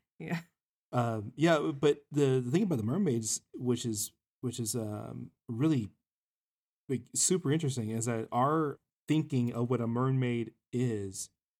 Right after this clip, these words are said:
Speaker 2: beautiful being, half human, half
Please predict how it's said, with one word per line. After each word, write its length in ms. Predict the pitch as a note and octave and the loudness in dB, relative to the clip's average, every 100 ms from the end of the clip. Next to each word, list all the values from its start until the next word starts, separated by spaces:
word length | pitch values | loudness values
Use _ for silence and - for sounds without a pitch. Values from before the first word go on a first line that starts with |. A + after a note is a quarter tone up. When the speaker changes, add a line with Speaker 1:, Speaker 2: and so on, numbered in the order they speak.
| - | -6
Speaker 2:
beautiful 880 | C3 C3 D3 C3+ - B2+ A2+ A2 A2 _ _ _ _ - | 0 2 2 0 -4 -4 -2 -2 -6 _ _ _ _ -2
being, 520 | C3+ C3+ B2 A2 G#2 | 2 4 2 0 -6
half 540 | G2+ - A#2+ A#2+ - _ _ - | -6 -2 -2 -2 -6 _ _ -2
human, 500 | C3+ B2 A2+ A2 G#2 | 0 2 0 -4 -6
half 420 | G#2+ A2 G#2+ | -4 -4 -6